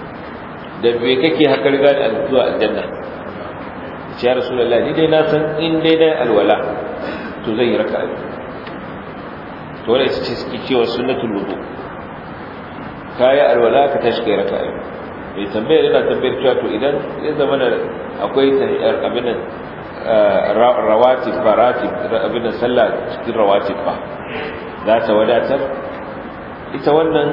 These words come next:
sunnatul wudu shine ka yi alwala, ba wai ka tashi wata sallah ba ce. A'a, ka yi alwala ne don ka zan cikin tsahara ko da yaushe. To, amma dai ba za ka zauna ba bayan wannan alwala sai ka yi raka'a biyu.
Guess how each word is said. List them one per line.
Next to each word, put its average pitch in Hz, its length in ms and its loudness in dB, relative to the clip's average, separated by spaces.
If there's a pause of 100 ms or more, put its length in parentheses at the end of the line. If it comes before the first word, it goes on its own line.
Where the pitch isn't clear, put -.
(260)
sunnatul 156 460 0
wudu 151 380 0
shine 143 300 -4
ka 123 120 -4
yi 143 120 4
alwala, 139 400 2 (520)
ba 117 120 4
wai 143 200 6
ka 147 180 4
tashi 160 300 2
wata 120 200 2
sallah 131 440 4
ba 107 100 2
ce. - 140 -2 (420)
A'a, - 300 2 (100)
ka 135 180 4
yi 160 120 2
alwala 151 400 4
ne 143 100 0
don 143 160 2
ka 131 120 0
zan 120 140 0
cikin 139 280 -4
tsahara 104 540 4
ko 107 120 0
da 107 80 -2
yaushe. 82 320 -4 (440)
To, - 120 2
amma 135 260 4
dai 156 140 4
ba 135 140 2
za 147 160 6 (100)
ka - 100 2
zauna 131 380 4
ba - 120 -2
bayan 131 280 6
wannan 117 260 2
alwala 113 260 2
sai 107 140 -2
ka 104 120 -2
yi 107 60 4
raka'a 107 280 0
biyu. - 200 -6